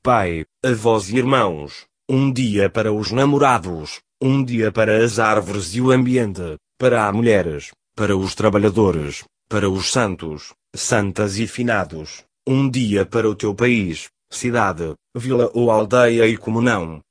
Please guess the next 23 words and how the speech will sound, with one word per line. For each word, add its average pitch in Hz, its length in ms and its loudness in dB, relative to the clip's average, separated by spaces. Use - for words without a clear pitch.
também 131 360 2
um 135 100 2
dia 107 320 2
para 107 300 2
a 123 60 4
própria 110 400 2
liberdade. 107 760 -2
Não 139 280 0
percebes 101 640 -2
a 104 60 -2
sublime 120 560 0
ironia 123 580 2
da 117 140 2
tua 120 280 0
vida? 139 400 0
De 113 140 -4
que 123 100 -4
sempre 120 480 -2
que - 120 -10
te 123 140 -6
obrigas 104 680 0
a 135 80 2
celebrar, 120 680 -2